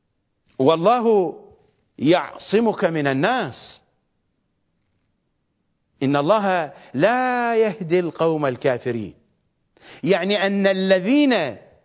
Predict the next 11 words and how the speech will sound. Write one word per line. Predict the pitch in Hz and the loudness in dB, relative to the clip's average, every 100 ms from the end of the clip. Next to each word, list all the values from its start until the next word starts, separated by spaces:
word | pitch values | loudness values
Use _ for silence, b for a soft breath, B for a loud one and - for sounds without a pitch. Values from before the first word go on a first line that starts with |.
| _ B B | _ B B
لا | 139 202 302 | -2 0 2
يعتقدون | 339 320 247 - 233 214 180 196 175 151 123 B B 208 | 4 2 0 0 0 0 2 2 2 2 -2 B B -2
أن | 233 214 | 0 2
الإمام | 208 196 190 208 220 294 277 190 113 - - _ _ _ _ _ _ _ b | 2 0 -2 0 2 2 2 0 -2 -8 -20 _ _ _ _ _ _ _ b
هو | - 339 381 | 2 6 6
أصل | 359 349 - 254 | 6 2 2 2
الأصول | 247 202 185 - 185 185 185 190 190 - _ _ _ _ _ _ _ _ _ B B | 2 2 -2 2 4 6 4 2 -2 -16 _ _ _ _ _ _ _ _ _ B B
ومدار | 160 220 240 220 330 359 349 | 2 2 4 4 6 6 4
التوحيد | 330 - 226 175 208 190 160 131 139 120 - | -2 0 0 2 0 0 0 0 -2 -2 0
ومدار | 165 190 175 262 302 285 | 0 2 2 2 4 2
النبوة | 269 247 202 226 214 180 170 156 147 127 | 2 0 2 2 4 2 2 -2 -2 -4